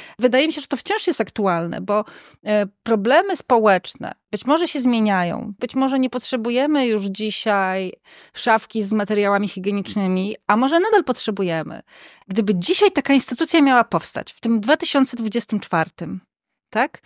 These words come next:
To jakie byłoby to nasze marzenie dzisiaj? O czym ono by było? Co byśmy chcieli, żeby łaźnia realizowała? Odchodzimy już dzisiaj od tej hermetyczności sztuki, od, e, miejsc, które są świątyniami dla eks-, przez ekspertów,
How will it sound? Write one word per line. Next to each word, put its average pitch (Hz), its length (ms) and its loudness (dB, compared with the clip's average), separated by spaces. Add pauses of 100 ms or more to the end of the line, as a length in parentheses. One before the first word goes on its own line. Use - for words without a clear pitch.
To 233 100 -2
jakie 294 240 2
byłoby 196 300 4
to 180 100 -6
nasze 175 280 -2
marzenie 165 420 -2
dzisiaj? 151 360 -8
O 277 100 4
czym 247 160 2
ono 175 180 2
by 165 120 -4
było? 156 400 -2 (220)
Co 294 120 0
byśmy 285 220 2
chcieli, 160 280 -2
żeby 160 160 -4
łaźnia 160 340 0
realizowała? 151 680 -2 (360)
Odchodzimy 320 560 2
już 240 120 2
dzisiaj - 240 -2
od - 220 -8
tej 185 140 0
hermetyczności 185 880 -4
sztuki, - 440 -10
od, 120 260 -8
e, 180 200 -2 (280)
miejsc, 208 320 -4
które 214 160 -4
są 233 160 -2
świątyniami 196 960 0
dla 185 140 2
eks-, - 260 -2
przez 240 280 0
ekspertów, 214 640 -2